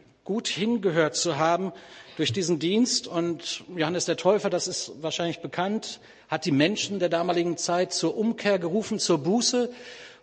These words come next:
und, äh, sie auf ihre Umkehr hin getauft, weil auch schon damals die Menschen weit weg waren von Gott. Vielleicht noch religiös zugehörig, aber eben nicht mehr im Herzen dabei. Und weil Gottes Volk,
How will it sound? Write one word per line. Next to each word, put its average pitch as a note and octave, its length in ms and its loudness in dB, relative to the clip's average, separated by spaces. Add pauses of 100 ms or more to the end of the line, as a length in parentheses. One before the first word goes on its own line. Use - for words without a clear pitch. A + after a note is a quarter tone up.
und, F#3 480 -2
äh, E3+ 160 4
sie E3 400 2 (260)
auf E3 380 0
ihre D3+ 500 2
Umkehr F3+ 400 -2
hin F3+ 260 0
getauft, E3+ 720 0 (440)
weil F#3+ 160 4
auch F#3+ 140 -2
schon G3 180 2
damals G#3+ 360 2
die G#3 60 -4
Menschen G3 320 0
weit G3+ 220 2
weg A3 180 0
waren D#3+ 300 2
von D3+ 200 -2
Gott. C#3 380 -4 (880)
Vielleicht G3+ 440 2
noch F#3+ 180 -2
religiös F#3 520 2
zugehörig, G3 600 2
aber F3+ 320 0 (480)
eben F#3 180 2
nicht G#3 220 0
mehr G3 140 2
im E3 80 -2
Herzen F#3+ 440 0
dabei. D#3 520 2
Und C3+ 600 -4
weil F3 300 2
Gottes F3 380 -4
Volk, G#3+ 440 4